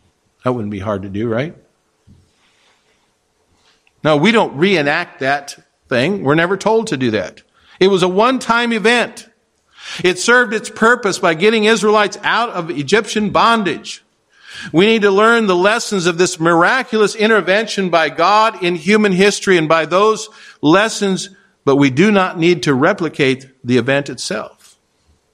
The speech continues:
Now, what great historical purpose was accomplished by the baptism of the Holy Ghost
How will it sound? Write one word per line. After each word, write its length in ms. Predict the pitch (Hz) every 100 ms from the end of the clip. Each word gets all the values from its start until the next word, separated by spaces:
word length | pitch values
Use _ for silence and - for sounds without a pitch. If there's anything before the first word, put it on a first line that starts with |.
| _ _ _ - - - - _
Now, 140 | 180 190
what 300 | 233 247 147
great 340 | 196 233 233
historical 760 | - 190 - 214 214 214 196 175
purpose 540 | - 208 214 208 165
was 160 | 175 156
accomplished 840 | 160 - 190 202 180 139 - 113
by 500 | 127 165 170 170 160 - - - _ _ _ _ _ _ _ - - _ _ _ _ _ _ _
the 100 | 139
baptism 640 | 139 165 165 - 143 127 127
of 80 |
the 80 | 123
Holy 260 | 123 135 120
Ghost 500 | 127 117 95 -